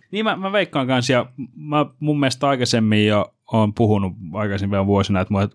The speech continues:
Trentistä tulee jollain tavalla mieleen Beckham, mut Beckhamin pelipaikka ei nykyään, nykyjalkapallossa oikein oo, niin mä jotenkin näen tästä tosi semmoisen rellu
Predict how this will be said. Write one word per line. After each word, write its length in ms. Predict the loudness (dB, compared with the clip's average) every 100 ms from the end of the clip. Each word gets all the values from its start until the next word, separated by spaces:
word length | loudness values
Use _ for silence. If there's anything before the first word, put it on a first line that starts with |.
| _
Trentistä 420 | -2 0 0 -2
tulee 160 | -2 0
jollain 320 | 2 0 0
tavalla 280 | 0 0 0
mieleen 380 | 0 0 0 -4 -8 -4
Beckham, 460 | -4 -4 -6 -6 -8 _ _
mut 180 | -12 -12 -16 -4
Beckhamin 400 | -4 0 -2 0
pelipaikka 560 | 0 0 0 -2 0 0
ei 60 |
nykyään, 520 | 0 0 2 2 0
nykyjalkapallossa 680 | -2 0 2 0 -2 -4 -4
oikein 240 | -8 -8 -6
oo, 420 | -2 0 0 -4 _ -10
niin 120 | -4
mä 100 | -2
jotenkin 340 | 0 0 0
näen 180 | 0 0
tästä 220 | -2 -4 -2
tosi 240 | 0 0
semmoisen 460 | 0 -2 -2 -2 0
rellu 440 | -2 -2 -4 -8